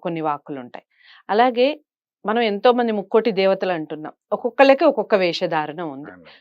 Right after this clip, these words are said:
Speaker 1: భగవంతుడు అంటే ఇలాగే ఉండాలి అన్నట్టుగా మనం సృష్టించుకున్నాం. మన ఊహ కానివ్వండి, లేదా చూసిన వాళ్ళు కానివ్వండి, అది, అది నెక్స్ట్. కానీ మనకి సాయిబాబా అనగానే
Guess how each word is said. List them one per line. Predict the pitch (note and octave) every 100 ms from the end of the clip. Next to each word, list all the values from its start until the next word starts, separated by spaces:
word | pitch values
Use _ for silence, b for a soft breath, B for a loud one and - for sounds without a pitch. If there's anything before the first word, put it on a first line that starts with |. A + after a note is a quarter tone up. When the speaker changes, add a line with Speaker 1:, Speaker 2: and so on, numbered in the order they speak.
| _
Speaker 1:
భగవంతుడు | G3 G#3 B3+ C4+ A3+
అంటే | G#3 G3+ A#3+
ఇలాగే | G3+ G3 G3+
ఉండాలి | G#3 F#3+ F#3 F#3 F#3
అన్నట్టుగా | E3+ E3+ D#3+ F#3+ A3+
మనం | G#3+ F#3+ - -
సృష్టించుకున్నాం. | - F#3 - G#3 G3+ - F3+ F3+ F3
మన | E3+
ఊహ | F3+ G3
కానివ్వండి, | A3 G#3 G3+ G3 G3 G3+ D4+ b b b b G#3+
లేదా | A3 A3+ - - -
చూసిన | G#3+ A3+ G#3+
వాళ్ళు | G3+ F#3+ F#3
కానివ్వండి, | F#3 E3+ F3 F#3 A#3
అది, | G3 - _ _ _ _ _ -
అది | G3
నెక్స్ట్. | G#3 F#3+ - F3
కానీ | G#3+ A3+ F4 B B B -
మనకి | G#3+ G#3+ G#3 G3 - _
సాయిబాబా | - A#3 G3 A3+ B3+ A3+ A3
అనగానే | G3+ G3+ G#3+ G#3+ G3+ A3+